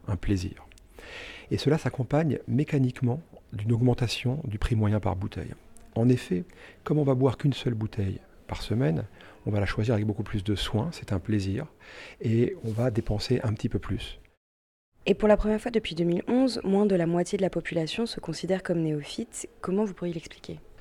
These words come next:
Speaker 1: Alors, cela va de pair avec l'augmentation de la consommation hebdomadaire. On consomme moins de vin, on y accorde beaucoup plus d'intention,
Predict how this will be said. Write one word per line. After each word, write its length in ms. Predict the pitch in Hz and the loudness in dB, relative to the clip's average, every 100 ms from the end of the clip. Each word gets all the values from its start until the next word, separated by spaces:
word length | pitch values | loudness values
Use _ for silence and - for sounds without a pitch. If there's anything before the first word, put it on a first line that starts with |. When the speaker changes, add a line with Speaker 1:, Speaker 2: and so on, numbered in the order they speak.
| - - - | -20 -14 -8
Speaker 1:
Alors, 120 | - | -8
cela 240 | - 123 120 | 2 6 6
va 100 | 113 | 4
de 60 | |
pair 240 | - 151 110 | 6 6 8
avec 400 | 110 - - - - - - - - | 2 0 -8 -18 -20 -20 -20 -12 0
l'augmentation 680 | 113 113 113 113 104 135 | 2 4 2 2 0 0
de 60 | 127 | 0
la 60 | 104 | 0
consommation 560 | 101 - 104 98 117 | -4 -2 -2 0 2
hebdomadaire. 460 | 98 95 98 95 87 - - - - - | 4 4 4 2 0 -8 -16 -14 -12 -4
On 100 | 120 | 0
consomme 420 | 117 - 120 104 - | 2 4 6 4 2
moins 280 | 107 113 120 | 2 6 6
de 100 | 120 | 6
vin, 200 | 120 147 | 6 6
on 140 | 156 110 | 6 4
y 140 | 104 104 | 2 0
accorde 280 | - 110 95 | 4 4 4
beaucoup 260 | 123 - | 0 -2
plus 220 | - 110 | 0 2
d'intention, 540 | 107 101 110 - 127 | 2 0 -2 -2 -4